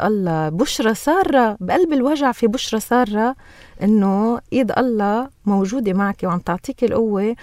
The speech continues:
وما عم تخليك تتكدري ولا تتذمري ولا نهار. إنه أنا كبشرية، كإنسان ضعيف، ما فيني ما، ما أتكدر إنه ليش عم بيصير معي هيك. بدك تتكدري، بس لما يكون رب عطيكي قوة هو،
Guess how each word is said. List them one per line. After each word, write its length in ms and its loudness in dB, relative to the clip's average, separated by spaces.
وما 140 2
عم 100 0
تخليك 420 -4
تتكدري 540 -4
ولا 180 0
تتذمري 560 -2
ولا 200 0
نهار. 460 -2
إنه 140 -6
أنا 140 0
كبشرية، 1040 -6
كإنسان 540 -4
ضعيف، 580 -4
ما 80 2
فيني 320 -2
ما، 280 -2
ما 140 0
أتكدر 560 -6
إنه 140 -2
ليش 340 -2
عم 60 -6
بيصير 280 -10
معي 220 -8
هيك. 360 -12
بدك 140 -18
تتكدري، 640 -4
بس 100 -8
لما 80 0
يكون 300 0
رب 160 0
عطيكي 400 -10
قوة 540 -2
هو، 320 2